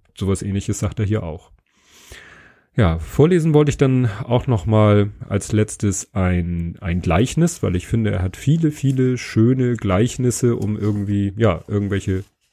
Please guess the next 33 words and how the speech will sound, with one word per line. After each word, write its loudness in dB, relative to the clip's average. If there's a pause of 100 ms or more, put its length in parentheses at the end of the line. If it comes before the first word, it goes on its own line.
(140)
Zu- 2
oder 2
Missstände 0
zu -6
beleuchten. -4 (1900)
Äh, 2
„Sieht 0
man 2 (100)
nicht 0
manchmal 2
Menschen 0
im 0
Stau 2
sinnlos 0
hupen -2
oder -2
andere 0
anbrüllen? -2 (640)
Wie 2
wäre 6
es 0
mit -2
dem 2
Gedanken, -2
nur -2
mal 2
so -2
jetzt, -6 (300)
dass -4
Trump 0
oder 0
Le 0
Pen 0